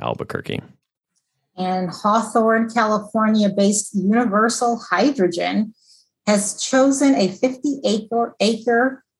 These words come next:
Speaker 2: parcel northeast of Albuquerque's International Al-, Airport to manufacture and distribute hydrogen storage modules, assemble airplane retrofit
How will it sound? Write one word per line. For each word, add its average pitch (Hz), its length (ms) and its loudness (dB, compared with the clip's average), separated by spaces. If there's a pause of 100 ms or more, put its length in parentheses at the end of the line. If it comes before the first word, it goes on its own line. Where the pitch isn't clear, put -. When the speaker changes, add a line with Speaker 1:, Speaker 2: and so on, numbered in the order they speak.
Speaker 2:
parcel 226 520 2
northeast 240 540 2
of 208 80 -2
Albuquerque's 196 1000 0
International 185 640 0
Al-, 175 300 -6
Airport 185 560 0
to 185 100 -10
manufacture 233 880 0
and 208 260 0
distribute 190 500 -2
hydrogen 180 380 -2
storage 170 460 0
modules, 190 760 -2 (180)
assemble 214 540 2
airplane 240 520 2
retrofit 226 760 0